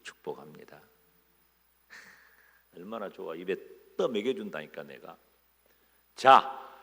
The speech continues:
어떻게 내가 구원을 받느냐? 자, 구원 받는다라고 하는 것은 다른 표현으로 말하면은, 사실 정확한 표현은 뭐냐면은 구원하시는 방법이에요.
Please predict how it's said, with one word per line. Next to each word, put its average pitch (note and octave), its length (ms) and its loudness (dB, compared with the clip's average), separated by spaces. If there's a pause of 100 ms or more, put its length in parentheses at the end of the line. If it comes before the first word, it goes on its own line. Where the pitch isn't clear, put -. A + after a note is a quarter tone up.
(220)
어떻게 G#3 840 6 (760)
내가 F#2 420 -2
구원을 E2+ 360 -8
받느냐? C#2+ 400 -20 (1080)
자, - 160 -20
구원 B2 380 -8
받는다라고 E2+ 800 -14
하는 D#2 300 -18
것은 G2+ 480 -16 (580)
다른 A#2+ 360 -10
표현으로 G2 400 -14
말하면은, D2 600 -16 (160)
사실 D#3+ 420 -6 (540)
정확한 E3+ 1200 -8 (580)
표현은 A2+ 380 -6
뭐냐면은 F2 720 -12 (2000)
구원하시는 C#3+ 1200 4
방법이에요. - 680 -16